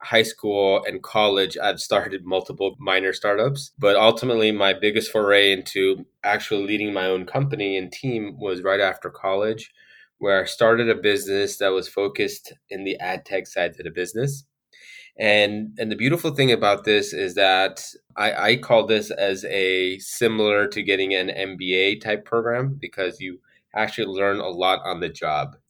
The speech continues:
And so we ended up growing the company out to about forty employees. We've had the chance to build a direct partnership with Dish Network, which was one of the, one of the larger companies here in the States at the time, where I got to meet the C E O. We did a partnership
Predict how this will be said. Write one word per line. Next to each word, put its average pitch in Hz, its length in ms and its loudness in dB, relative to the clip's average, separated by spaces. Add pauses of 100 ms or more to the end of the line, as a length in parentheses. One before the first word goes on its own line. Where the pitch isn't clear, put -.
And 104 200 -4
so 101 580 2
we 113 220 4
ended 131 220 6
up 139 180 2
growing 110 320 4
the 107 80 0
company 101 480 -4
out 92 200 -2
to 101 60 -6
about 87 240 -2
forty 117 360 -2
employees. 90 800 -4 (100)
We've 98 180 -2
had 107 220 4
the 117 80 0
chance 107 360 -2
to 107 60 -4
build 98 380 0
a 90 460 -2
direct 107 480 0
partnership 104 580 -4
with 92 300 -2 (100)
Dish 110 240 0
Network, 98 640 -2 (120)
which 98 140 -8
was 98 140 -2
one 104 140 2
of 104 60 0
the, 101 120 -2 (240)
one 117 220 2
of 110 60 4
the 110 40 2
larger 113 300 6
companies 98 500 -2
here 98 400 -2
in 101 140 -8
the 95 80 -8
States 101 440 -4
at - 100 -16
the - 60 -20
time, 90 500 -4
where 101 120 2
I 101 60 6
got 104 200 4
to 104 60 -8
meet 101 140 -6
the 87 80 -16
C 92 260 -6
E 95 80 2
O. 92 240 2
We 90 140 -6
did 95 120 -2
a 95 60 -2
partnership 87 720 -4